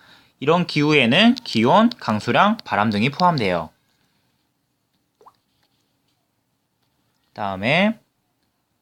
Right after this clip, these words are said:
네. 네.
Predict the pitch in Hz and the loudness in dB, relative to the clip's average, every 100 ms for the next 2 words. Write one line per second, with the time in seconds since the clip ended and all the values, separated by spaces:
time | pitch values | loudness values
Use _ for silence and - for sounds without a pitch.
0 | _ _ _ _ - - _ _ _ _ | _ _ _ _ -20 -20 _ _ _ _
1 | _ _ _ _ _ _ _ _ _ 117 | _ _ _ _ _ _ _ _ _ -20
2 | 98 87 - _ _ _ _ _ _ _ | -20 -20 -20 _ _ _ _ _ _ _
3 | _ _ _ _ _ _ _ _ _ _ | _ _ _ _ _ _ _ _ _ _
4 | 95 90 127 170 | -16 -10 -8 -8